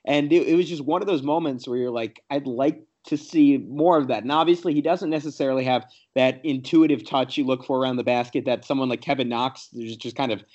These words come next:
naturally has in his game. But I, I think the more he attacks, the more he's physical, the more he gets to the free throw line,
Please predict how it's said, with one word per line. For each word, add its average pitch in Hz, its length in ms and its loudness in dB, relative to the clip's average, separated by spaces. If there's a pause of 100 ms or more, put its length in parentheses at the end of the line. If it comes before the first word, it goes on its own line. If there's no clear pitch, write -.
(180)
naturally 139 460 0
has 135 220 -2
in 139 60 -4
his 113 140 -6
game. 135 360 -2 (340)
But 143 320 2
I, 143 120 -2
I 139 100 -4
think 196 160 -8
the 185 80 0
more 151 280 0
he 160 120 0
attacks, 131 420 -6
the 135 80 -6
more 139 180 0
he's 143 180 -2
physical, 131 380 -6
the 123 60 -8
more 143 260 2
he 160 120 -2
gets 135 220 -4
to 127 80 -6
the 113 40 -6
free 127 220 -2
throw 123 180 -2
line, 110 260 -2